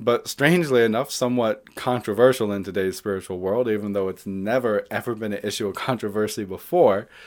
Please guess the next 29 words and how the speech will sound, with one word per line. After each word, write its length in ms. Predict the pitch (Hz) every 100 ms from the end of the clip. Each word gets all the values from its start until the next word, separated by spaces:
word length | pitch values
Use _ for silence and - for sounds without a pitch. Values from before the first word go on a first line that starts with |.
| - - - -
and 140 | 139
that's 180 | 156 165
the 100 | 170
issue 160 | 165 175
of 80 | 175
lineage, 680 | 190 202 147 - - - - _
tradition. 600 | 151 151 170 - - - _ _ - - - _ _ _ _
As 380 | 156 196 196 139
more 520 | 127 139 175 202 226
and 260 | - 139 131
more 200 | 135 131
spiritual 400 | - 120 117 110
practitioners, 800 | 104 - 95 - 95 90 90
and 180 | - 101
especially 440 | 98 208 220 151 117
as 120 | 120
more 140 | 135
and 80 | 131
more 120 | 110
spiritual 360 | - 120 110 101 -
teachers 600 | - 202 196 85 - - - - - _
pop 200 | 147 156
up 140 | 170 156
out 100 | 147
of, 180 | -
out 120 | 135 143
of 120 | 143
the 80 | 143
woodworks, 640 | 113 98 104 - - -